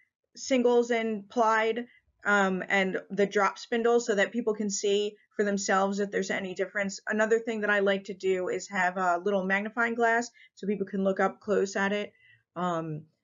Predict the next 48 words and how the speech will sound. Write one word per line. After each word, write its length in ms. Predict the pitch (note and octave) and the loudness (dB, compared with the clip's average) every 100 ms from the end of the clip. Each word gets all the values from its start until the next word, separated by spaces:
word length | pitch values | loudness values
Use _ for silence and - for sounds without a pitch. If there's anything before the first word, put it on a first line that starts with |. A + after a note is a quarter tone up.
| _ | _
I'm 240 | - A#3 B3 | 2 2 2
not 260 | B3 A3+ | 0 2
worried 380 | G#3+ A3+ A3+ G3+ | 2 4 2 -2
too 280 | - D#4 D#4 | -10 -6 -2
much, 400 | C#4+ C#4 C4+ - _ _ _ _ - | 0 0 0 -8 _ _ _ _ 0
uh, 280 | G3+ F#3+ - | 2 2 2
about 640 | G3+ G3 G#3+ G#3 G3+ - _ _ _ _ | 0 2 2 2 0 -4 _ _ _ _
the 100 | - | 0
differences. 920 | F#3 A3+ A#3+ A#3 A3 A#3 A3+ A3 G#3 - | 2 2 2 -2 0 2 4 4 0 -6
It's, 280 | G3 - - - | -6 -6 -12 0
to 100 | B3 | 2
me, 280 | C4 C4 | 4 4
it's, 200 | B3 - - | 2 -2 -4
it's 200 | A3+ A3 | 0 0
pretty 360 | - - B3 A#3 | -2 -2 2 2
much 500 | A3 G#3 G3+ - - _ _ _ - | 4 2 0 -8 -14 _ _ _ -6
even 300 | B3 C4 A#3+ | 0 2 2
enough 400 | A3 G3+ G3+ A3 - | 2 2 0 -2 -2
that 140 | G3+ | 0
if 140 | G3+ G3+ | 2 0
I 160 | G3 | -2
do 280 | F#3 G#3 G#3+ | -4 -6 -2
the 120 | G3+ | 0
wheel 380 | G3 G#3+ G#3 G3 | 0 2 2 4
and 200 | G#3 G3+ | 2 0
the 80 | G3+ | -2
drop 320 | G3+ G3 F#3 | 0 0 0
spindle, 400 | - G#3+ G3+ G3+ | -4 -4 0 0
w-, 220 | G3 G3 G#3 | 0 -4 -2
once 300 | G3+ G#3 G#3+ | -2 0 0
I 100 | G3 | -2
weave 300 | F#3+ G3 F#3+ | -2 -2 -2
it, 100 | F#3 | -2
you 120 | G3 | -4
won't 200 | F#3+ F#3+ | -4 -4
be 140 | F#3+ | 0
able 160 | F#3+ F3+ | 0 -2
to 80 | F3+ | -10
tell, 500 | - F3+ F3 - - _ - | -4 0 0 -2 -8 _ -6
"Oh, 100 | F#3 | -2
there's 240 | F#3 F3+ | -2 -4
a 40 | F3+ | -8
spot 380 | - F3+ F3+ | -4 -2 0
where 160 | - F#3 | 0 -2
it 100 | - | -2
was 180 | E3+ - | -8 -8
drop 260 | - - - | -8 -8 -8
spun." 360 | - - G#3+ | -10 -8 -10